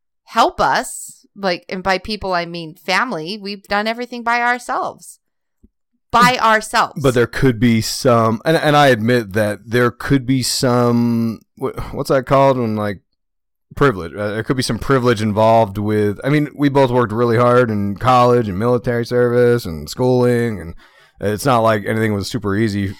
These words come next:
Speaker 2: for us,
Speaker 1: No,
Speaker 2: but
Speaker 1: but we
Speaker 2: it
Speaker 1: also
Speaker 2: could have been
Speaker 1: came from
Speaker 2: easier.
Speaker 1: a
Speaker 2: I could see
Speaker 1: double,
Speaker 2: that.
Speaker 1: double parent household. We were, we are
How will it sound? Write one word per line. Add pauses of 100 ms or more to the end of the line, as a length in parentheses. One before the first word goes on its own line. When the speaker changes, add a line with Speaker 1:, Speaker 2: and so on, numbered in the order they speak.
Speaker 2:
for
us,
Speaker 1:
No,
Speaker 2:
but
Speaker 1:
but
we
Speaker 2:
it
Speaker 1:
also
Speaker 2:
could
have
been
Speaker 1:
came
from
Speaker 2:
easier.
Speaker 1:
a
Speaker 2:
I
could
see
Speaker 1:
double,
Speaker 2:
that. (400)
Speaker 1:
double
parent (420)
household. (840)
We
were, (1200)
we
are